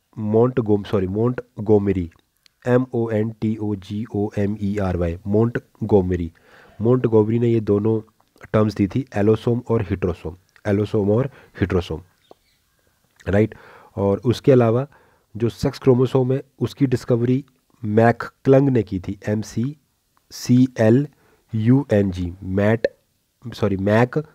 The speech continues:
क्लंग ने दी थी। और वो इन्होंने कहा किसके अंदर देखा था इसे? ग्रो-, ग्रॉसहॉपर के अंदर। और जो एक्स क्रोमोसोम है उसकी डिस्कवरी हैंकिंग ने की थी, किसके अंदर की थी?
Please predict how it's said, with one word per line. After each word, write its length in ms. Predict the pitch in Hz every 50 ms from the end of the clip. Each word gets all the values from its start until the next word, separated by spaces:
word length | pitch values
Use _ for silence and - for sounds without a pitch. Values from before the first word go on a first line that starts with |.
| _ _ _ -
क्लंग 240 | 135 135 135 139 143
ने 140 | 127 113
दी 120 | 98 104 101
थी। 220 | - - 131 131 - _ _ _ -
और 100 | 113 110
वो 80 | 110 117
इन्होंने 220 | 117 117 120 123 117 -
कहा 160 | 113 110 120
किसके 260 | - 127 113 - -
अंदर 160 | 123 120 127
देखा 200 | 120 123 117 120
था 80 | 117 123
इसे? 220 | 123 - 151 156 151 -
ग्रो-, 180 | 110 120 117 117
ग्रॉसहॉपर 560 | 104 107 107 107 104 - - 98 90 98 92
के 100 | - 92
अंदर। 200 | 87 85 87 82 - _ - - - - - - - -
और 120 | 110 113
जो 160 | 117 131 131 - - -
एक्स 140 | 143 - -
क्रोमोसोम 540 | - - 143 131 131 117 - 120 107 101 98
है 60 | 92 - _ _
उसकी 260 | - 131 - - - 160
डिस्कवरी 580 | 131 127 - - 131 113 113 120 131 135 113 -
हैंकिंग 320 | 107 104 107 107 135 131 139
ने 140 | 131 127 113
की 180 | - 107 101
थी, 260 | 92 - 120 127 127 - - - - - - - _ -
किसके 240 | 123 - - - 139
अंदर 140 | 131 139
की 160 | 127 - 131 127
थी? 220 | 143 160 165 _